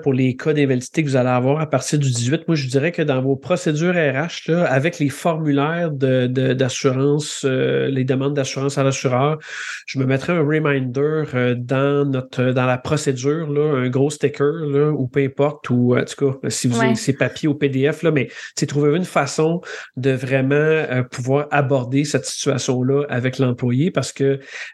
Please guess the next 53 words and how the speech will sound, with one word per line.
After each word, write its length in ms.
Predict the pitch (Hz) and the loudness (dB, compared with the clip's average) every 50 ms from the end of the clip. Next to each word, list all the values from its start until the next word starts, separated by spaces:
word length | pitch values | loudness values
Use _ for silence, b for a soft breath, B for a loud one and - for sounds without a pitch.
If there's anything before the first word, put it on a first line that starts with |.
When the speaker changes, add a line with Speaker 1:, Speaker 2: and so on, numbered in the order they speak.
| B | B
Speaker 1:
euh, 160 | - 120 123 123 | 0 2 2 2
c'est 260 | - - 139 131 - | 0 0 -2 -2 0
pas 180 | 175 180 185 | 0 0 0
de 100 | 160 139 | 0 0
la 80 | 139 123 | -2 -2
faute 380 | - - - 170 175 175 151 139 | -2 -2 -2 -2 0 0 0 -2
de 60 | 135 | 0
l'assureur 580 | 135 139 135 - - 143 123 131 139 156 147 135 | 0 -2 -2 -2 0 0 2 2 2 2 2 0
ou 80 | 127 | 0
pas 160 | - - 160 170 | 0 0 0 0
qu'il 140 | - 143 | 0 0
va 80 | 131 127 | 0 2
y 40 | 127 | 2
avoir 220 | 123 139 135 131 | 2 2 2 2
une 100 | 131 131 | 0 0
double 260 | 127 147 151 151 143 | 2 2 2 0 0
protection, 440 | - 135 127 - 123 - - 156 160 | 0 -2 -2 -2 -4 -2 -2 -2 -2
c'est 160 | 156 - 139 | 0 0 0
vraiment 280 | 127 123 127 131 147 160 | 0 0 0 0 2 2
le 260 | 160 147 123 127 127 | 2 2 2 2 0
changement 500 | 123 - - 156 156 147 - 156 139 127 | -2 0 0 0 0 2 2 0 0 2
de 80 | 120 127 | 2 2
loi 140 | 143 156 151 | 0 0 0
qui 240 | - - 139 135 | -2 -2 0 0
impose 360 | 135 131 - 139 131 127 123 - | 0 2 2 0 0 0 -2 -4
ça 220 | - - 151 156 156 156 B B B B B _ - | -2 0 0 0 0 -2 B B B B B _ -2
au 160 | 147 147 147 | 0 0 2
marché. 480 | 147 131 120 - - - - 165 170 170 | 2 0 -2 -2 -4 -4 -2 0 0 0
Donc, 240 | 139 139 131 127 - | 2 2 0 0 0
faut 120 | - 139 | -2 -2
vraiment 300 | 123 123 123 127 135 135 | 0 0 2 2 2 2
rester 260 | 127 131 - - 143 | 0 -2 -2 0 0
vigilant 380 | 127 120 127 120 117 120 127 143 147 B B B B B B B | 2 2 2 2 2 2 2 0 -2 B B B B B B B
parce 220 | - 127 - - | -2 -2 -2 -2
que 80 | - 143 | -2 0
vous 160 | 131 117 117 135 | 0 0 0 0
allez 140 | 120 123 | 2 2
avoir 180 | 131 131 147 147 | 2 2 0 0
ces 160 | 147 151 139 | 2 2 2
employés 380 | 139 131 135 131 131 139 147 143 | 2 0 0 0 0 2 0 0
qui 100 | 147 135 | -2 -2
vont 140 | 131 123 117 | -2 -2 -2
revenir 340 | 117 113 139 143 143 156 | -2 -2 0 0 2 2
dans 80 | 151 143 | 2 0
le 60 | 135 | 0
bureau 320 | 127 123 127 123 120 135 139 | -2 -2 -2 -2 -2 0 0
des 80 | 131 | 0
ressources 340 | 127 127 - - 120 - - | 0 0 -2 -4 -6 -4 -2
humaines, 240 | 131 127 127 131 127 | 0 2 2 2 2
bien 220 | 123 120 120 117 | 2 2 2 0
sûr, 300 | - - 127 131 131 131 131 - | 0 0 0 2 2 0 0 0
pour, 260 | - 123 123 123 131 | -2 0 0 0 -2
euh, 220 | 120 120 139 - | 0 0 0 0